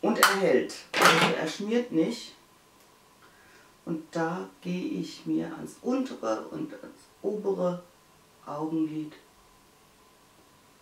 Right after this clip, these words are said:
und seht ihr, und betone mir den oberen Wimpernkranz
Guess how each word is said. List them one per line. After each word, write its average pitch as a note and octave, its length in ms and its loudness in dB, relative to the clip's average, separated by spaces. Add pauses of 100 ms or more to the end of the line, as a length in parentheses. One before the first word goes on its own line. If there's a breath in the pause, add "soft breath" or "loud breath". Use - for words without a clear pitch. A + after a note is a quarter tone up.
(1500)
und C#4+ 200 -4 (520)
seht D3+ 280 -6
ihr, - 220 -8
und - 260 -14
betone D#3 460 0
mir D3 340 -4 (1160 loud breath)
den - 200 -6
oberen F#3+ 580 4
Wimpernkranz G3 960 -4